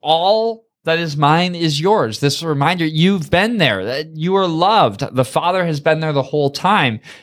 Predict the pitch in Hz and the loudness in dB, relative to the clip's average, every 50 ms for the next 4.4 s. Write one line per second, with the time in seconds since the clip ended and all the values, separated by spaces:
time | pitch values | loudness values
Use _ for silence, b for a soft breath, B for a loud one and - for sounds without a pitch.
0 | B B - 175 170 - - - 160 165 160 147 - - 135 135 139 165 185 165 | B B -2 -2 -2 -2 -2 -2 0 0 0 -2 -4 -8 -6 -2 0 2 2 0
1 | - - 127 120 - - 139 139 139 - 123 113 120 127 139 160 156 135 110 107 | 0 -2 -4 -4 0 0 0 2 2 0 -2 0 2 2 4 4 2 0 -2 -4
2 | - - - - 117 120 117 117 - 139 131 - - 113 107 117 127 147 143 - | -8 -12 -10 -10 -8 -8 -8 -6 -4 -4 -4 -4 -4 -4 -2 0 0 0 0 -2
3 | - 135 110 104 101 - - 123 117 113 117 131 151 160 143 - - - 147 180 | -4 -4 -4 -6 -10 -8 -8 -8 -8 -6 -2 0 0 0 0 -2 -2 -2 -2 -2
4 | 165 - - 123 101 - B | -2 -2 -2 -4 -4 -4 B